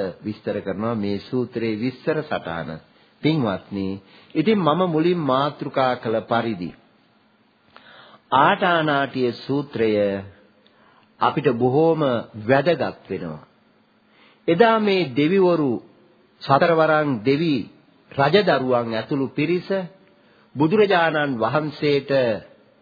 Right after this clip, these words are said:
මේ කරුණු ඉදිරිපත් කළයින් පස්සේ වෛශ්‍රවණ කියන දෙවියෝ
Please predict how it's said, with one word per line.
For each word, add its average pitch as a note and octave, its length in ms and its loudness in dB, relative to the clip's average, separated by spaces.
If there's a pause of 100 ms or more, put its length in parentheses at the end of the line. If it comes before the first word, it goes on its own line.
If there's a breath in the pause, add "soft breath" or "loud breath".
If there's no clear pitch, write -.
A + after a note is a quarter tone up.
(800 soft breath)
මේ F3 280 4
කරුණු F#3 400 0
ඉදිරිපත් E3 580 0
කළයින් C3 460 0
පස්සේ A#2+ 600 -6 (520)
වෛශ්‍රවණ D3 760 2
කියන B2+ 320 -2
දෙවියෝ B2 540 -2